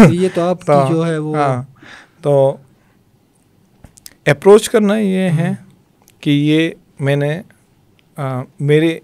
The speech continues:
Speaker 2: हिसाब से मुझे ये लगता है।
Speaker 1: हम्म।
Speaker 2: ठीक है सर। अ, फिर उसके बाद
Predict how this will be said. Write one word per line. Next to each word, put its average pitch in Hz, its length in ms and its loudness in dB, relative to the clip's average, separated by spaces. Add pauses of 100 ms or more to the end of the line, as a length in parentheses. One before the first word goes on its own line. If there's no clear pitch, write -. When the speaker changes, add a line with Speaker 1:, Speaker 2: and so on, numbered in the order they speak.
Speaker 2:
हिसाब 139 340 -6
से 139 140 -14
मुझे 135 260 -8
ये 123 80 -2
लगता 113 340 -12
है। 110 60 -10
Speaker 1:
हम्म। 131 240 -8 (1400)
Speaker 2:
ठीक 180 160 -4
है 180 100 -4
सर। 165 200 -12 (680)
अ, 123 460 -6 (300)
फिर 170 200 0 (100)
उसके 170 320 -6
बाद 160 340 -2